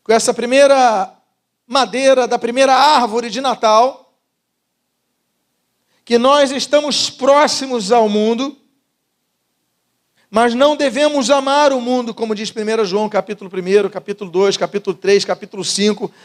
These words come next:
A Bíblia vai falar sobre isso, o amor ao mundo.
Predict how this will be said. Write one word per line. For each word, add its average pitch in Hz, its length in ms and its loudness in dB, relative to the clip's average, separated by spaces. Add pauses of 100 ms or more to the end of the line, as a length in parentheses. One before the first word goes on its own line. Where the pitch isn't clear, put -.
(180)
A 196 80 2
Bíblia 285 300 2
vai 277 160 4
falar 277 360 -4
sobre 254 340 -2
isso, 262 320 -4
o - 20 2
amor 247 260 4
ao 247 100 0
mundo. 233 440 -4